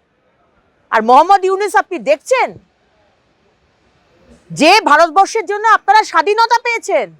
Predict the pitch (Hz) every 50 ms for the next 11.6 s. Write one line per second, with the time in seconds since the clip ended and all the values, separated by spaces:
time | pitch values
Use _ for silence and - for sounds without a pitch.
0 | _ _ _ _ _ - 269 262 359 359 - - 392 302 - 339 349 - 427 392
1 | - 440 415 415 427 359 381 359 392 427 415 440 427 339 392 403 320 403 359 302
2 | 233 185 165 151 170 _ _ _ _ _ _ _ _ 339 339 339 339 339 339 339
3 | 339 339 349 339 339 339 339 339 339 339 339 339 294 - - - 330 - - 370
4 | 440 392 320 339 359 392 339 359 403 392 - - 415 302 - 330 320 392 403 -
5 | 392 - - 370 311 302 - 214 233 220 - - - _ 339 330 311 262 240 -
6 | 349 415 480 494 508 - 508 403 - - 330 240 190 160 - _ _ _ _ _
7 | _ _ _ _ _ _ _ _ _ _ _ _ _ _ _ _ _ _ _ _
8 | - 269 - 359 311 233 370 440 440 339 349 359 403 415 427 427 427 - - 427
9 | - 427 - - 440 427 427 392 - _ _ _ _ _ _ _ 180 294 320 339
10 | 349 339 311 262 208 - _ _ - 339 330 330 339 392 392 415 415 415 415 370
11 | - 381 359 392 392 415 403 403 415 415 415